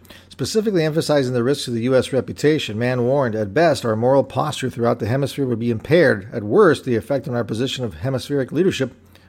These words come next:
would be catastrophic." In these cases and others that the book looks at, policymakers do not appear to particularly care whether they could plausibly deny their involvement in covert actions. The Kennedy administration went ahead with the Bay of Pigs invasion, even though news reporting brought plans to light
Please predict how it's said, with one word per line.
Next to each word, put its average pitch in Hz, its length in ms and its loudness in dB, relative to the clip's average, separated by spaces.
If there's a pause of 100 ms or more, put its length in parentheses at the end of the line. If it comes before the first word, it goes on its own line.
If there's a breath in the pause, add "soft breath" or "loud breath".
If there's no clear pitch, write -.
(100)
would 120 100 -10
be 123 100 -4
catastrophic." 135 840 -4 (1300 loud breath)
In 165 80 0
these 233 180 4
cases 147 400 4
and 127 100 2
others 127 260 2
that 107 100 -4
the 113 60 -2
book 117 260 -2
looks 135 240 -6
at, - 260 -8
policymakers 123 580 -2
do 120 40 -6
not 170 160 -4
appear 165 220 -2
to 147 80 -4
particularly 175 420 -4
care 170 400 2
whether 123 160 2
they 120 80 0
could 120 140 -10
plausibly 123 380 -2
deny 120 500 0
their 110 200 2
involvement 95 520 -6
in 98 80 -10
covert 104 360 -4
actions. - 520 -4 (580 loud breath)
The 180 80 -10
Kennedy 139 320 4
administration 123 540 -2
went 123 140 -4
ahead 120 180 0
with 117 100 0
the 107 80 -6
Bay 117 160 4
of 110 140 -2
Pigs 131 340 4
invasion, 135 460 2
even 120 240 0
though 117 160 2
news 139 300 -2
reporting 120 360 -2
brought 120 300 -4
plans 123 480 -2
to 127 120 -4
light 120 420 0